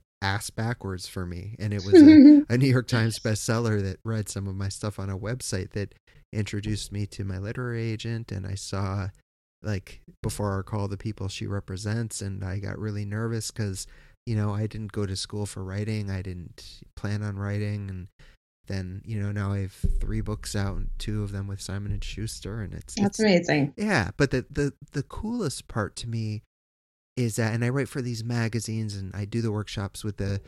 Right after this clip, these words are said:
Speaker 1: the teens, and they see, like, the endorsements I've gotten, and they know the magazines I write for, and they're like, "That's so cool, blah, blah, blah." And I'm glad they see that because it shows what's capable, like you said, once we stop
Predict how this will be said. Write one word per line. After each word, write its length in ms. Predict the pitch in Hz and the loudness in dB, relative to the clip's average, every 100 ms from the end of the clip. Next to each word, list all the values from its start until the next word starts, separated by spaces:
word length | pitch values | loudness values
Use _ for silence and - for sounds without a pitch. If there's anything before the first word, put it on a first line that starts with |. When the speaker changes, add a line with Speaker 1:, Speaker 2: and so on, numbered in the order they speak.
| - - - - | -14 -20 -12 -6
Speaker 1:
the 100 | 107 | -2
teens, 500 | - 120 113 110 101 | 0 0 2 0 -2
and 100 | 104 | -2
they 100 | 107 | -2
see, 240 | - 113 | -2 -4
like, 220 | 107 104 | -2 -4
the 100 | - 107 | -4 -4
endorsements 640 | 98 95 104 - 101 - | -2 -2 -4 -4 -8 -6
I've 160 | 101 101 | -8 -4
gotten, 360 | 101 95 95 101 | -4 -2 -4 -6
and 240 | 95 95 | -6 -6
they 120 | 107 107 | -4 -2
know 160 | 104 | -2
the 80 | 98 | -2
magazines 560 | 92 92 92 98 101 90 | -2 -4 -4 -6 -6 -6
I 80 | |
write 220 | 90 92 82 | -4 -6 -6
for, 180 | - | -6
and 80 | 101 | -4
they're 80 | 98 | -4
like, 100 | 95 | -6
"That's 240 | 170 165 - | -8 -8 -6
so 240 | 175 147 | -4 -6
cool, 540 | - 165 151 147 147 | -6 -6 -4 -4 -6
blah, 200 | 135 117 | -6 -6
blah, 100 | 117 | -4
blah." 300 | 110 123 120 123 - - - - _ | -4 -2 -2 -4 -10 -20 -20 -20 _
And 180 | 135 120 | -2 0
I'm 100 | 117 | 0
glad 300 | 113 143 156 | 0 -2 -2
they 120 | 139 | -4
see 300 | 117 - 190 | -6 -6 -6
that 260 | 165 110 95 | -2 -2 -2
because 460 | 113 104 117 104 - | -4 -2 0 0 -2
it 120 | 117 - | -6 -4
shows 380 | - 117 104 | -2 0 0
what's 300 | 101 98 - - | -2 -4 -4 -6
capable, 760 | - 139 - 117 107 101 95 - - - | -2 -2 -2 -4 -2 -2 -4 -10 -20 -4
like 180 | 113 110 | -2 -2
you 80 | 107 | -4
said, 340 | - 123 107 | -2 -2 -2
once 280 | 104 107 - | -6 -6 -6
we 100 | 107 | -8
stop 560 | 98 - 107 101 92 | -8 -6 -4 -2 -4